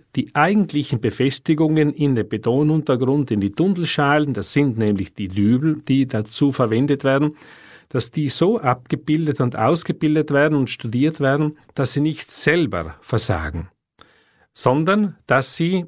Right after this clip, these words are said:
noch im Beton bleiben, auch wenn es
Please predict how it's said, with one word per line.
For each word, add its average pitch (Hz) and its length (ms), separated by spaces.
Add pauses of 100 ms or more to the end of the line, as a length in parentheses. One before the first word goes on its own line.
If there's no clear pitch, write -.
(120)
noch 147 480
im 147 260
Beton 127 520
bleiben, 143 400
auch 135 320
wenn 151 340
es - 420